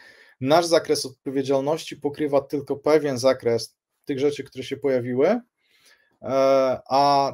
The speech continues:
cała reszta spoczywa na kliencie i nie jesteśmy w stanie zabezpieczyć,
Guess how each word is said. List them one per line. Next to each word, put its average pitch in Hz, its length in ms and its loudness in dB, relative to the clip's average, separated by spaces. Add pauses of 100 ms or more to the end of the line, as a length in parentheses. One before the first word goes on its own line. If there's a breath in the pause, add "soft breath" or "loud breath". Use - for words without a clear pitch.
cała 180 260 4
reszta 175 240 0
spoczywa 151 400 -8
na 135 100 -6
kliencie 127 500 -6
i 107 120 -12
nie 120 80 -8
jesteśmy 135 360 -14
w - 60 -14
stanie 131 520 -4
zabezpieczyć, 117 840 -8